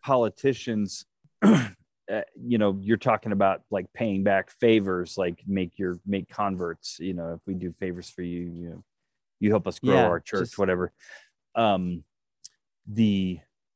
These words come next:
Speaker 1: the politicians have, uh, I've read somewhere, have been required to go, you know, receive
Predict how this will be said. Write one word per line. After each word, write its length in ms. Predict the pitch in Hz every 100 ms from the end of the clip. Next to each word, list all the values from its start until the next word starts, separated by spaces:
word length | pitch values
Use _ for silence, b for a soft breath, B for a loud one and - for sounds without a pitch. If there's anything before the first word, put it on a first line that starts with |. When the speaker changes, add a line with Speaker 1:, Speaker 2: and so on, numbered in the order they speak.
| _ _ _ -
Speaker 1:
the 100 | 113
politicians 1080 | 120 123 107 - 147 131 120 101 90 - -
have, 420 | 110 107 95 87 - _ - 80
uh, 220 | 98 95 90 92
I've 220 | 101 95
read 260 | 104 95
somewhere, 400 | - 110 101 92
have 120 | 95 95
been 160 | 95
required 680 | 90 - - 104 98 95 92
to 100 | -
go, 720 | 92 92 95 92 90 90 90 - _ _ -
you 140 | 110
know, 180 | 101 92
receive 640 | 87 90 - - 98 92